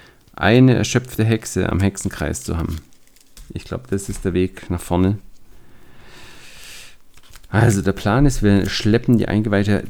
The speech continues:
des Hexenzirkels mit zum Hexenkreis,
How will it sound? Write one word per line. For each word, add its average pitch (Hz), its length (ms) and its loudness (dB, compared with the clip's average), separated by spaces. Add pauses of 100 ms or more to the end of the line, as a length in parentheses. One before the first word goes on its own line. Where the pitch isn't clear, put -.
(100)
des - 180 -6
Hexenzirkels 127 920 -2
mit 127 240 4
zum 101 160 0
Hexenkreis, 147 920 -2